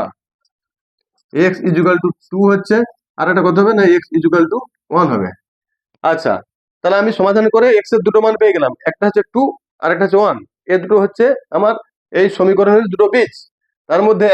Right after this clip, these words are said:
একটি বীজ টু হবে বলে দিয়েছিল, তাহলে একটি বীজ টু বেরিয়েছে, আর একটা বীজ কি বেরিয়েছে? না, ওয়ান। তাহলে অপর বীজটি কত হবে? ওয়ান। Just আগের অঙ্কটা ঠিক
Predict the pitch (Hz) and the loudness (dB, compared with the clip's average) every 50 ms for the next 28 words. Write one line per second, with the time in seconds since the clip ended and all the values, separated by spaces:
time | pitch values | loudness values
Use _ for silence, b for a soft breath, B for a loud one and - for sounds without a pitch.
0 | 185 196 - - 233 190 220 233 - - _ - 226 220 220 226 214 214 220 220 | 2 2 2 0 -2 0 0 -2 -2 -4 _ -2 0 2 2 2 2 2 2 2
1 | 208 247 226 - 131 - 98 104 - _ _ _ _ 165 151 175 190 185 220 214 | 2 0 -2 -2 -4 -10 -16 -16 -18 _ _ _ _ -2 0 0 0 0 0 0
2 | 214 214 208 208 190 208 208 220 208 - - 131 - - 170 175 185 - 202 190 | 0 2 0 2 2 2 2 2 0 0 -2 -4 -2 0 0 0 0 0 0 0
3 | 220 208 175 - _ _ 214 220 202 208 220 220 220 226 233 214 190 190 196 185 | 0 0 -2 -8 _ _ -4 0 0 2 2 2 0 0 0 0 2 2 2 0
4 | 160 - - _ _ _ _ _ _ _ _ _ - 170 190 180 175 180 196 208 | -2 -4 -8 _ _ _ _ _ _ _ _ _ -4 -2 0 2 2 2 2 2
5 | 190 214 220 190 220 220 240 233 233 196 135 - - _ _ _ _ _ - - | 2 2 0 0 0 0 0 0 0 0 0 -2 -4 _ _ _ _ _ -4 -2
6 | 190 208 233 247 240 - _ _ _ _ _ _ _ _ _ 220 214 214 - - | 0 0 0 -4 -8 -12 _ _ _ _ _ _ _ _ _ -2 -2 -2 -2 -2
7 | 190 190 202 202 190 185 196 196 - 220 - | 0 0 2 2 0 0 -2 -2 -2 -2 -2